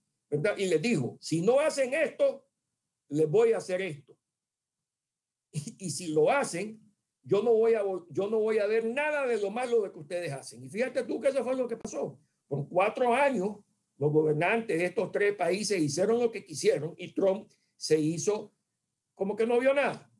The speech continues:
Pero Biden, que conoce tu país y lo conoce súper bien, durante su campaña, él puso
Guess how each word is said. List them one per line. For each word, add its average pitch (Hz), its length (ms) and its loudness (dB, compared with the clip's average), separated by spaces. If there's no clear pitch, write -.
Pero 127 280 -4
Biden, 190 600 0
que 113 180 -14
conoce 202 420 0
tu 202 180 -4
país 139 640 -8
y 143 80 0
lo 147 160 4
conoce 165 400 0
súper 202 360 -2
bien, 139 420 0
durante 190 540 2
su 247 200 -4
campaña, 131 540 -6
él 214 260 2
puso 233 480 -6